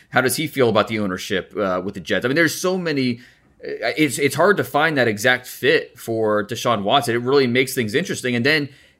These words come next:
you look at some teams that'll say, "Okay, well, you know, the asking price is gonna be so big. Let's, let's take a cheaper deal. Let's just take, you know, and go after Matthew Stafford,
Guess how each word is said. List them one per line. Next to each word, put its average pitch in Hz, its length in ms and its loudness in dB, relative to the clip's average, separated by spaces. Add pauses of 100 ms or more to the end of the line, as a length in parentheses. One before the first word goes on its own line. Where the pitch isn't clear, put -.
you 185 160 -2
look 190 220 2
at 143 240 4
some 196 240 2
teams 123 380 0
that'll 120 240 2
say, 117 760 0
"Okay, 113 320 0
well, 104 560 2
you 117 100 -4
know, 104 140 -2
the 107 140 -2
asking 120 320 0
price 101 260 -4
is 107 60 -14
gonna 107 80 -6
be 101 80 -6
so 143 360 -4
big. 123 600 2 (400)
Let's, - 340 0
let's 170 180 2
take 180 220 0
a 139 60 2
cheaper 175 420 -6
deal. 110 420 2
Let's 123 200 0
just 165 160 -6
take, 160 180 2
you 135 140 2
know, 101 280 0
and 117 160 -2
go 123 140 4
after 127 180 2
Matthew 117 300 -2
Stafford, 113 640 -2